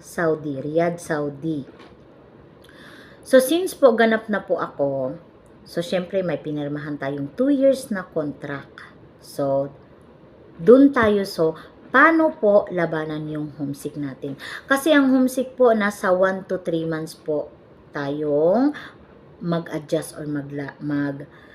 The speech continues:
kumbaga, magsukol ba? Magsukol sa homesick.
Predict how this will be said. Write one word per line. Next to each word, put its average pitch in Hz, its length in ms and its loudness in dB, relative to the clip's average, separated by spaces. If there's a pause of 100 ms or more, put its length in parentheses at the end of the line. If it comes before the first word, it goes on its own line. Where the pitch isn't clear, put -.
(280)
kumbaga, 240 640 2
magsukol 240 640 2
ba? 170 320 0 (880)
Magsukol 220 480 0
sa 185 160 -4
homesick. 208 640 -6